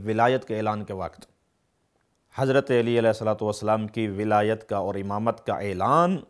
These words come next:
پیغمبر اکرم صلی اللہ علیہ وسلم کی زندگی کا مشکل ترین کام تھا، اور اللہ تعالیٰ نے ان لوگوں سے بچانے کی خاطر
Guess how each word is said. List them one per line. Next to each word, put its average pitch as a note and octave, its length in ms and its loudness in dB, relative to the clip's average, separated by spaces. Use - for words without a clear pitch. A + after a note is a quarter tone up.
پیغمبر A2+ 300 2
اکرم A#2 280 0
صلی G#2+ 220 -4
اللہ G#2+ 260 -2
علیہ G2+ 160 -4
وسلم G#2+ 540 -6
کی A2 140 -6
زندگی B2 460 -4
کا D#3 160 0
مشکل C3+ 500 -6
ترین E3+ 320 0
کام D3 320 -2
تھا، F2 280 -4
اور A2+ 120 4
اللہ A2 280 2
تعالیٰ G2+ 300 -2
نے A2+ 200 -4
ان - 1000 0
لوگوں E3+ 440 6
سے C#3+ 220 -2
بچانے B2 440 2
کی A2+ 140 -6
خاطر G#2+ 500 0